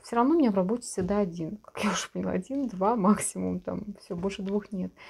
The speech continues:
М, вот. А, п-,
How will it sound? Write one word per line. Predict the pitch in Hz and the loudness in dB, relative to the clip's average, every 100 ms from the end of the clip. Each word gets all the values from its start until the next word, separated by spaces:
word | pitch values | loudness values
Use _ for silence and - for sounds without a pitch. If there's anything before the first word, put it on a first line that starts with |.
| - - - _ | -18 -18 -18 _
М, | - 190 180 | -6 -2 0
вот. | 180 185 170 _ _ _ _ _ _ _ - 247 | 0 -2 -4 _ _ _ _ _ _ _ -10 -2
А, | 202 190 170 | 0 2 0
п-, | - | -4